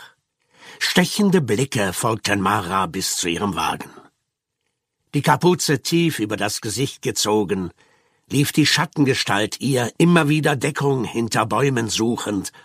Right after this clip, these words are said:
unauffällig nach. Das war nicht weiter schwierig, da sie sich ganz in Schwarz gekleidet hatte, um im Wald nicht aufzufallen.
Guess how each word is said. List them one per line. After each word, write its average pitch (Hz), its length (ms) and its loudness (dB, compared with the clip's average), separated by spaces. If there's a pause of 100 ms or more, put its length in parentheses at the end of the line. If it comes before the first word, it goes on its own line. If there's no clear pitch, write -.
(100)
unauffällig 98 880 -2
nach. - 440 -8 (1200)
Das - 200 -8
war 78 120 -4
nicht - 200 -14
weiter 80 280 -6
schwierig, - 680 -6
da 113 220 2
sie 147 160 2
sich 139 220 0
ganz 143 240 -6
in 185 160 -2
Schwarz - 400 -4
gekleidet 98 560 0
hatte, 98 340 -2 (380)
um 104 160 -2
im 98 160 0
Wald 104 360 0
nicht 127 280 -2
aufzufallen. - 840 -4